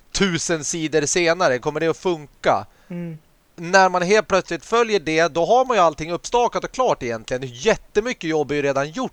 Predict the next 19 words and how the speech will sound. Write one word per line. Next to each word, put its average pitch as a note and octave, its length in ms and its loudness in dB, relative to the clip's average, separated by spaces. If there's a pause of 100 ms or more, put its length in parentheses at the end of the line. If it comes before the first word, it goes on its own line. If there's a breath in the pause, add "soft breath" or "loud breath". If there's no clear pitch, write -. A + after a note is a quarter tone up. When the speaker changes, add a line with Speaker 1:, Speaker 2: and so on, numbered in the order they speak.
(140)
Speaker 1:
då. G#2+ 220 -8 (840)
Speaker 2:
Mm. D#3 160 -12
Speaker 1:
Och G3 120 2
så A3 160 0
kommer F#3+ 320 0
man F3+ 180 2
till F3 140 0
liksom E3 300 -2
det D#3 60 4
här D3+ 120 6
att D3 160 2
okej, F#3 560 2
nu F#3+ 160 0
hinner G3 240 0
vi F3+ 200 -4
ikapp - 420 2
eller D#3 200 -2
ifrån F3+ 580 -2
boken. A#2+ 580 -8